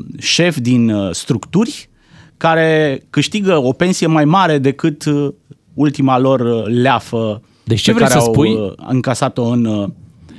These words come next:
Speaker 2: Este că Marcel Ciolacu
Speaker 1: în
Speaker 2: cumva
Speaker 1: activitate.
Speaker 2: a vrut să-i apere pe ai lui din partid.
Speaker 1: Eu cred că a vrut să apere structura, de fapt.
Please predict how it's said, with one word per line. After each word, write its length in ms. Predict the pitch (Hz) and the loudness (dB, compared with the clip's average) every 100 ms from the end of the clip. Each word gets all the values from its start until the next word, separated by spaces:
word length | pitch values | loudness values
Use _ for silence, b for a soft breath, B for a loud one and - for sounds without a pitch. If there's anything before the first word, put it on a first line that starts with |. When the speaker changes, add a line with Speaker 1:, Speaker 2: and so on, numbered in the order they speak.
| B | B
Speaker 2:
Este 240 | 131 139 175 | -2 0 0
că 120 | 170 | 2
Marcel 340 | 151 120 175 | 0 0 0
Ciolacu 420 | 147 139 160 - 151 | 2 0 0 0 2
Speaker 1:
în 40 | |
Speaker 2:
cumva 140 | 139 151 | 2 2
Speaker 1:
activitate. 640 | - 147 139 147 143 - | 2 2 2 2 0 0
Speaker 2:
a 60 | 131 | 0
vrut 180 | 147 | 0
să-i 120 | 139 135 | 0 0
apere 560 | 113 107 104 101 - - | 0 0 0 -2 -4 -8
pe 60 | - | -2
ai 100 | 110 | 0
lui 140 | 107 | 0
din 140 | 98 90 | 0 -2
partid. 460 | 87 - - - b b b b b | -4 -8 -14 -20 b b b b b
Speaker 1:
Eu 200 | 135 208 | -2 -2
cred 160 | 262 254 | 0 0
că 100 | 233 | 0
a 80 | 180 | 0
vrut 160 | 185 | 0
să 80 | - | 0
apere 240 | 156 151 139 | 0 0 -2
structura, 580 | - 113 - 107 85 | -2 -8 -6 -4 -4
de 80 | 82 | -6
fapt. 440 | 71 73 - - | -10 -14 -16 -20